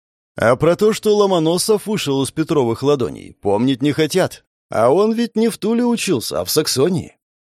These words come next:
Наверное, тогда именно я и решил: выхода нет. Если сто двадцать лет назад не смогли удержать страну на пути реформы, после того, как отменили рабство,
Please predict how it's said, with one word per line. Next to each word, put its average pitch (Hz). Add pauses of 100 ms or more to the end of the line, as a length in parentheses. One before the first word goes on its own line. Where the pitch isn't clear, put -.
(280)
Наверное, 135
тогда 123
именно 80
я 80
и 82
решил: 62
выхода 87
нет. - (560)
Если 143
сто 156
двадцать 151
лет 156
назад 143
не 98
смогли 107
удержать 120
страну 110
на 110
пути 104
реформы, 113 (380)
после 180
того, 170
как 131
отменили 120
рабство, 110